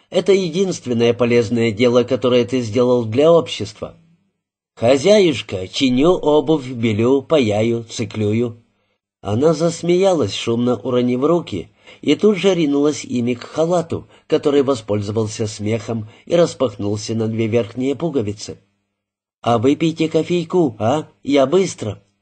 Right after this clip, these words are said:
От этих ее слов Петельников вдруг ощутил земную усталость бессонных ночей и хлопотных дней. Ему нужны силы, чтобы оторвать тело от добрейшего дивана и взгляд от лохматого слоника-секретера.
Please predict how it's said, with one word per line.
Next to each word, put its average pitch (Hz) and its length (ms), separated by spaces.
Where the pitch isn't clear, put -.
От 107 300
этих 160 340
ее 156 380
слов 180 400
Петельников 117 600
вдруг 120 340
ощутил 123 500
земную 123 460
усталость 139 800
бессонных 156 580
ночей 156 420
и 151 140
хлопотных 110 760
дней. 147 440
Ему 104 360
нужны 156 380
силы, 165 400
чтобы 107 360
оторвать 110 600
тело 120 300
от 117 220
добрейшего 117 640
дивана 147 560
и - 120
взгляд 113 440
от 117 160
лохматого 104 640
слоника-секретера. 113 1300